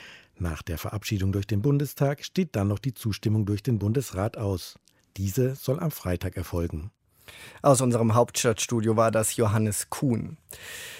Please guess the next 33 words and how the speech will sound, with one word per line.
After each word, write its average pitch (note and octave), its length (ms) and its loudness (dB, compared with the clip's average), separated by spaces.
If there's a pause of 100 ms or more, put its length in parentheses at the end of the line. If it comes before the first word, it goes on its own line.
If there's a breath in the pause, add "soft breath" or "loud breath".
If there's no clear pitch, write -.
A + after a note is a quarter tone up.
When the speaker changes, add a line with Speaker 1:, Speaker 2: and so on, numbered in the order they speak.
(240 loud breath)
Speaker 2:
„Es D3+ 180 6
ist - 320 0
nicht F3 240 4
schlimm, D#3 320 8
dass A#2 180 6
du A#2+ 140 2
schwul A2+ 520 4
bist. G#2+ 340 -2
Wir B2 120 0
können F#3+ 300 6
dir E3 100 8
da C#3 120 8
raushelfen. A2 1000 2
Wir F3 180 8
machen C#3+ 300 4
aus A#2 180 -2
dir C3 200 6
einen A2 360 0
echten B2 400 2
Mann.“ - 340 -2 (500 loud breath)
Mit A#2+ 140 0
solchen D#3+ 340 6
Sprüchen B2 480 4
werben C3+ 320 6
immer F3 240 6
noch G#2+ 200 -4
in A2+ 140 2
Deutschland A#2 640 4
dubiose B2+ 540 4
Anbieter C#3+ 540 4
für - 160 -2
ihre A#2+ 320 2
angeblichen B2 840 4